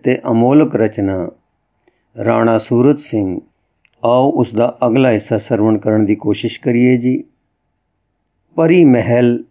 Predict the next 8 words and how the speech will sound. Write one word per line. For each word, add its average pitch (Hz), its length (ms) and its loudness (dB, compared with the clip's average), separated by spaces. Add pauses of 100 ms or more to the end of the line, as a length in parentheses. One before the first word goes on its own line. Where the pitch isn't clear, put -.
(380)
ਪਹਿਲੜੀ 139 580 4
ਰਾਤ। 85 400 -6 (1300)
ਸੁਣ 156 360 0
ਕਹਿੰਦੀ 143 520 4
ਉਹ 139 160 4
ਨਾਰ 139 380 4
ਪਿਆਰੀ 135 520 2
ਰਾਣੀਏ, 135 680 2